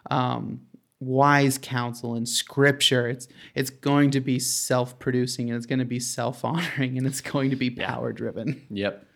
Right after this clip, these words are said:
Speaker 2: absolutely, man. Yeah. But, uh, but yeah, so basically, <clears throat> the main thing to keep in mind in, in this overview of this time period,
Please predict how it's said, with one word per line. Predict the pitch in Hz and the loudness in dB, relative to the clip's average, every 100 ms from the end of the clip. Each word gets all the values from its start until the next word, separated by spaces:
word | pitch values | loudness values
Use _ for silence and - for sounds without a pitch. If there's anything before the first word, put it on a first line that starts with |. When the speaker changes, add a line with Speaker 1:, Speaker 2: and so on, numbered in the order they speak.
| - - | -16 -8
Speaker 2:
absolutely, | 101 - 101 95 90 | -8 -6 -6 -6 -6
man. | 87 87 87 _ _ - | -8 -8 -12 _ _ -6
Yeah. | 95 87 - - - - - - - _ | -6 -6 -10 -20 -16 -16 -16 -16 -18 _
But, | 113 110 107 | 6 8 10
uh, | 104 101 98 - - - - - | 10 8 6 2 -12 -20 -16 0
but | 135 | 6
yeah, | 135 | 8
so | 101 135 | 8 4
basically, | 139 156 147 131 113 104 95 - - _ _ | 4 2 0 0 4 4 4 -2 -18 _ _
<clears throat> | - 117 | -12 -6
the | - | 0
main | 113 123 131 | 4 6 6
thing | 131 117 107 | 4 0 0
to | |
keep | 104 113 | -2 -4
in | 104 | -2
mind | 98 95 92 92 90 - _ _ _ - | 0 2 2 0 -4 -10 _ _ _ -8
in, | 104 101 110 - | -6 -4 -8 -8
in | 107 | -4
this | 95 92 | -4 -2
overview | 104 95 101 90 95 92 | -4 -2 -4 -4 -2 -2
of | - | -4
this | 98 - | -8 -8
time | 101 92 87 | -6 -6 -6
period, | 90 82 78 78 | -8 -8 -10 -12